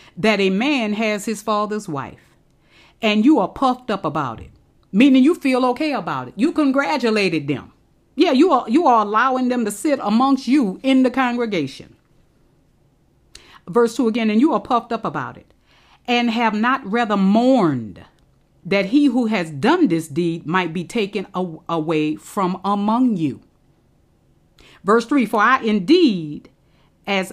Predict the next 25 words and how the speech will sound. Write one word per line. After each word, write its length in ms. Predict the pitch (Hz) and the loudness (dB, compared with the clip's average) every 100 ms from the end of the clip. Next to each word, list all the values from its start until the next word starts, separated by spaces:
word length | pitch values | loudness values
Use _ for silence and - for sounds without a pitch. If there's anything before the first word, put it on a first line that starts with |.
| - | -6
absent 420 | 233 240 - 196 | -6 -4 -4 -2
in 100 | 180 | 0
the 80 | 180 | -2
body 300 | 196 214 220 | -4 -4 -4
but 180 | 160 - | -6 -6
present 380 | 247 202 175 | -6 -4 -2
in 120 | 165 151 | -2 -2
spirit, 480 | - 392 381 359 - | -4 -6 -6 -10 -8
have 200 | 208 196 | -6 -2
already 380 | 202 202 196 180 | -2 -2 -2 -2
judged, 640 | 170 262 139 87 - - _ _ _ | -4 -4 -6 -12 -20 -20 _ _ _
as 160 | 190 180 | -6 -2
though 160 | 196 | -2
I 160 | 190 185 | 0 0
were 240 | 180 254 | 0 0
present." 400 | 262 190 143 147 | 0 -4 -6 -8
Somebody 380 | - 240 233 190 | -6 -4 -2 -2
had 180 | 190 196 | -6 -4
told 380 | 302 285 277 - | -2 0 -2 -4
Paul 240 | 185 165 | -4 -4
what 160 | 160 156 | -4 -4
was 120 | 151 | -4
going 300 | 160 165 156 | -2 -2 -2
on 360 | 147 135 135 - | -4 -6 -10 -12
there. 400 | 156 135 104 - | -10 -10 -10 -18